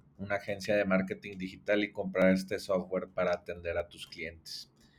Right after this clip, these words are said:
Te lo recomiendo y entra en lac punto e e diagonal influencer guion soft y obtén este software por cuarenta y nueve dólares, un solo pago o por los otros pagos que ya te mencioné y de por vida.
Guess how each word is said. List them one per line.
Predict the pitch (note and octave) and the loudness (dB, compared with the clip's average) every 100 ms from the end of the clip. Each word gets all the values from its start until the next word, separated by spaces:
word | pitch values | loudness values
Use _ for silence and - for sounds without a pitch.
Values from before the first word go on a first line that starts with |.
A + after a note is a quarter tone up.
| _ _ _ _ | _ _ _ _
Te | A2+ | 6
lo | A2+ A2+ | 8 8
recomiendo | G#2+ - G#2+ A#2 C3+ D#3+ G3 | 6 4 4 8 8 8 6
y | D#3 B2 | 8 8
entra | A#2 A#2 A#2+ B2 A2+ | 6 8 8 10 8
en | A2 | 8
lac | G#2+ G#2+ A2+ - - | 8 8 6 -2 0
punto | A#2+ A#2 A#2 A2+ | 2 4 6 8
e | A2 G#2+ - _ _ - | 8 6 0 _ _ 0
e | A2 G#2+ - A2+ A#2 A2+ | 2 2 0 2 2 2
diagonal | A2 G2+ G2 G2 G2+ G#2 G#2 G#2 _ - _ | 0 0 0 0 0 2 0 -2 _ -20 _
influencer | G2+ G#2 F#2+ A2 A2 A2 - B2 B2 B2 - - _ _ - F#2+ | -6 -4 -2 4 6 6 4 4 4 0 -8 -20 _ _ -18 -4
guion | G2+ G#2+ G#2+ A2 - | 4 4 4 2 -2
soft | - - B2 C#3 - - - _ _ _ _ - | -8 4 6 6 2 -14 -20 _ _ _ _ -2
y | F#2+ F#2+ F#2 | 4 6 6
obtén | F2+ - G2 F#2 F#2+ F#2+ | 2 -2 4 6 6 6
este | F#2+ F#2+ G2 | 0 -2 -2
software | F#2 F#2 F#2 F#2 F#2 | 0 2 4 2 2
por | F#2+ | -2
cuarenta | - F#2+ F#2 F#2 | 2 2 4 2
y | F2+ | 2
nueve | F#2+ F#2+ | 4 6
dólares, | G#2 G#2+ A2 A2 A2+ - | 6 6 6 4 2 -4
un | G#2 | -8
solo | G2 G#2+ A2 G#2+ | -4 0 0 2
pago | G#2+ A#2 D3+ | 4 4 4
o | F#3+ - G2+ | 0 -6 -6
por | F2+ F2+ | -4 -4
los | F2+ F2+ | -4 -8
otros | F2+ F#2 F#2+ | -8 -10 -4
pagos | F2+ F2 F2+ | -2 -2 -4
que | - F2+ | -4 -4
ya | E2+ | -4
te | F2 | -6
mencioné | F2 F2 F2 F2 E2+ E2+ | -10 -10 -12 -12 -10 -10
y | E2+ E2+ | -10 -10
de | E2+ | -10
por | E2 F2 D#2+ | -8 -10 -8
vida. | D#2+ D#2+ | -10 -10